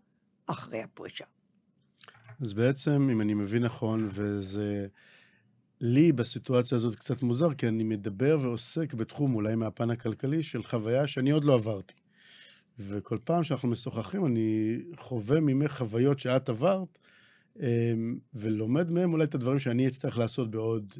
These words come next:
Speaker 2: עשרים או עשרים וחמש שנה, כשאגיע לשלב הפרישה שלי. ל-, לא יודע בדיוק מתי, מתי גיל הפרישה יהיה, כאשר אני אגיע לגיל הפרישה. אגב, מאמר הסוגריים, אני היום בן ארבעים ושלוש. אז יכול להיות שאני יכול לתת ערך מוסף גדול בתחום הכלכלי, אבל באמת בפן של התכנון,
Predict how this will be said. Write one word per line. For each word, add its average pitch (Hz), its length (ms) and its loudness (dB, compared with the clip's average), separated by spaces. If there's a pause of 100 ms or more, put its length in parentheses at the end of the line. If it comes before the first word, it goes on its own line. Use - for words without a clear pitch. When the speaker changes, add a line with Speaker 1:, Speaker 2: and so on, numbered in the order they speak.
Speaker 2:
עשרים 135 420 0
או 104 60 -2
עשרים 113 280 -6
וחמש 110 300 -6
שנה, 120 200 -4
כשאגיע 117 380 -4
לשלב 104 340 -6
הפרישה 127 380 -8
שלי. 135 340 0 (380)
ל-, 123 240 -6 (600)
לא 131 60 2
יודע 127 180 2
בדיוק 123 280 0
מתי, 123 500 2
מתי 123 400 2
גיל 123 180 2
הפרישה 123 360 0
יהיה, 123 220 4
כאשר 127 360 -2
אני 143 180 2
אגיע 117 180 0
לגיל 107 200 -4
הפרישה. 123 360 0 (580)
אגב, 123 360 2
מאמר 123 320 2
הסוגריים, 123 500 4
אני 113 140 4
היום 113 240 4
בן 110 120 -2
ארבעים 104 340 -8
ושלוש. 101 480 -12 (640)
אז 113 140 -2
יכול 127 260 4
להיות 151 340 4
שאני 127 380 0
יכול 123 180 0
לתת 123 240 -2
ערך 120 200 -4
מוסף 117 380 -4
גדול 120 320 0
בתחום 117 280 -4
הכלכלי, 123 440 -2
אבל 107 160 -4
באמת 104 380 -4
בפן 123 340 -4
של 139 140 -8
התכנון, 113 560 -6